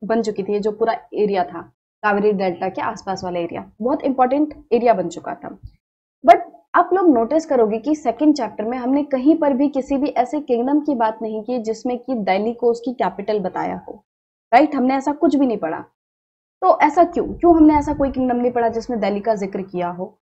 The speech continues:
क्योंकि जो Delhi है वो एक important city ट्वेल्थ century के बाद से बनी, मतलब कि जिस period की हम बात कर रहे थे chapter टू में,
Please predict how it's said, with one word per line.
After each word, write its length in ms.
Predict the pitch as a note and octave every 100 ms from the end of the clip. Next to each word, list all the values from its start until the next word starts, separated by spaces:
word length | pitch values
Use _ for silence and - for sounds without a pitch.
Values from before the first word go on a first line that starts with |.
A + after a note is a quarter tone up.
| _ _
क्योंकि 380 | F4 F#4+ E4+ F4+
जो 140 | D#4 F4
Delhi 440 | A#3+ A#3 C4+ D#4+
है 240 | C4 C4+ -
वो 280 | A3+ C#4 D4+ -
एक 160 | D4+
important 540 | C4 B3+ C4 B3+ D4+ D4+
city 400 | - B3 C4 C#4+
ट्वेल्थ 380 | - B3+ C#4 C#4
century 440 | C4+ A#3+ A#3 A3+
के 140 | C4
बाद 280 | A3 G3 F#3+
से 160 | - F#3
बनी, 320 | E3+ - - _ _ _ - _ _ -
मतलब 220 | B3+ E4+
कि 400 | F4 C#4+ D4+ D4+ -
जिस 260 | G3+ C#4+ C#4+
period 420 | - A#3+ B3 A#3+
की 80 | C#4
हम 180 | C4+
बात 240 | G3+ G3+ G#3
कर 160 | A3+
रहे 120 | G#3 F#3+
थे 140 | A3
chapter 360 | A3 G#3 G#3+ G#3+
टू 240 | A#3 C4
में, 240 | A#3+ G#3+